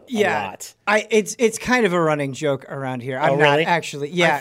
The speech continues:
Speaker 3: think if you didn't play the original or love the original so much like
Speaker 1: Yeah.
Speaker 3: Ben does and all
Speaker 2: Uh-huh.
Speaker 3: of us do,
Speaker 1: Yeah,
Speaker 3: you can
Speaker 1: totally.
Speaker 3: look past a lot of it and you'd be like, "What's the big deal?"
Speaker 1: So Metal Gear Solid one is,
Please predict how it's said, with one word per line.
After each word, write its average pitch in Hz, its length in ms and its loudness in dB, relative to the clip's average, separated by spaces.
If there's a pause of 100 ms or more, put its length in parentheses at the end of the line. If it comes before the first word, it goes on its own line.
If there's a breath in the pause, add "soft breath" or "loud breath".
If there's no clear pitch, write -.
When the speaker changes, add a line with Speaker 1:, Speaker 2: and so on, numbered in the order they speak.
Speaker 3:
think 269 520 -12
if 170 240 -8
you 156 100 -6
didn't 147 240 -6
play 151 220 -4
the 135 80 -6
original 147 600 -10 (400)
or 139 140 -4
love 131 260 -6
the 135 60 -4
original 127 380 -6
so - 140 -8
much 143 200 -4
like - 80 -4
Speaker 1:
Yeah. 135 100 -6
Speaker 3:
Ben 123 200 -8
does 139 320 -4
and 123 100 -10
all 120 60 -6
Speaker 2:
Uh-huh. - 100 -2
Speaker 3:
of 98 60 -2
us 127 160 -10
do, 143 260 -2
Speaker 1:
Yeah, 214 300 0
Speaker 3:
you 147 80 -4
can 160 120 -2
Speaker 1:
totally. 151 180 2
Speaker 3:
look 117 80 -12
past 123 280 -6
a 135 60 -12
lot 113 200 -10
of 120 80 -10
it 120 60 -10
and 135 80 -10
you'd 143 60 -8
be 143 80 -2
like, 127 80 -4
"What's 165 160 -8
the 175 80 -18
big 165 160 -10
deal?" 165 300 -10 (340)
Speaker 1:
So 196 680 2
Metal 226 280 2
Gear 202 160 0
Solid 165 340 -2
one 143 320 -4
is, 139 420 -8